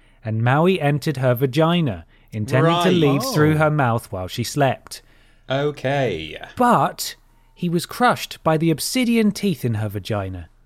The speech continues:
Speaker 1: and he died.
Speaker 3: Oh.
Speaker 2: Right.
Speaker 1: And that,
Speaker 3: Maui.
Speaker 1: that's how the legend of Maui ends. Voiced
Speaker 2: Okay.
Speaker 1: brilliantly by Dwayne "The Rock" Johnson in the Moana film. It was a deleted scene.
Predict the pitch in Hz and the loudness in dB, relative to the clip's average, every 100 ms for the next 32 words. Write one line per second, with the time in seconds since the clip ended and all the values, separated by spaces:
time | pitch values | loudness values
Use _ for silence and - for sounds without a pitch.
0 | _ 107 101 98 - 480 392 165 139 _ | _ -10 -8 -8 -10 -10 -10 -12 -16 _
1 | _ _ - 127 127 143 185 202 95 76 | _ _ -18 -12 -8 -8 -6 -8 -10 -14
2 | _ _ _ - 480 - 427 453 403 - | _ _ _ -10 -4 -2 -2 -2 -4 -2
3 | 165 156 - 185 165 147 127 - 165 127 | -4 -4 -4 -2 0 -2 -4 -4 -2 0
4 | 135 113 139 175 135 131 147 208 220 104 | -2 -2 -2 2 2 2 0 0 0 -4
5 | - - _ _ _ _ - 117 160 170 | -8 -12 _ _ _ _ -12 -2 2 2
6 | - - - - 220 196 135 127 117 110 | -2 -10 -10 0 2 4 2 2 0 2
7 | 123 113 135 131 127 117 104 120 113 - | 0 2 2 2 2 0 0 -2 -2 -4
8 | 113 120 _ _ - 120 117 113 123 131 | -8 -8 _ _ -8 -4 -2 0 0 0
9 | 110 113 110 110 _ - 123 117 107 135 | -2 -4 -4 -4 _ -2 0 0 0 0
10 | 143 - 120 - 131 104 82 | 0 -2 -6 -2 -2 -4 -8